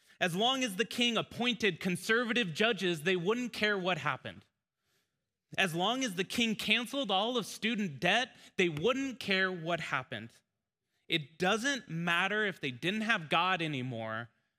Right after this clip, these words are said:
they had their king. They wanted a tangible king they could see, not God. They wanted to be like everyone else and like all the other people, all the other city-states that had a king that ruled over them.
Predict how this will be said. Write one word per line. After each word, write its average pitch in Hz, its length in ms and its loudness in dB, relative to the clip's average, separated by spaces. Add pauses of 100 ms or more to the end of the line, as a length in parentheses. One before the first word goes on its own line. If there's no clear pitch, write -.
(300)
they 143 140 -4
had 147 200 -2
their 123 120 -4
king. 107 280 -8 (2250)
They 143 100 -2
wanted 175 340 -2
a 147 60 0
tangible 180 600 -2
king 151 680 -6
they 135 140 -6
could 127 240 -12
see, 107 480 -10 (560)
not 113 240 -8
God. 101 200 -8 (2500)
They 170 100 2
wanted 202 280 2
to 196 40 2
be 196 240 0
like 220 240 4
everyone 226 500 0
else 233 300 2
and 151 140 -2
like 160 180 2
all 180 240 2
the 226 140 0
other 226 180 2
people, 220 300 -2
all 143 160 4
the 220 160 0
other 220 140 0
city-states 196 680 -2
that 151 160 0
had 185 240 2
a 190 40 -2
king 202 420 -2
that 170 200 -2
ruled 190 260 0
over 180 300 0
them. 110 280 -6